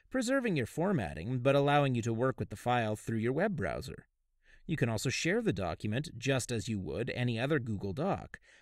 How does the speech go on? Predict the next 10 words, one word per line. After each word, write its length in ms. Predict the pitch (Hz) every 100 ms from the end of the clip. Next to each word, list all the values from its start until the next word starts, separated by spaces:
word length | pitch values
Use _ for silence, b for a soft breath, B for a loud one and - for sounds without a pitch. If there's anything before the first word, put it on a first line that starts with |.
| b
by 120 | 160
sharing 320 | 175 - 285 262
the 80 |
link 320 | 156 135 156 -
directly 600 | 110 98 117 - 190 214
or 320 | - 160 143 160
by 160 | 131
directly 480 | 107 104 104 98 110
inviting 380 | 107 98 101 107
collaborators. 840 | 127 156 196 110 - - - -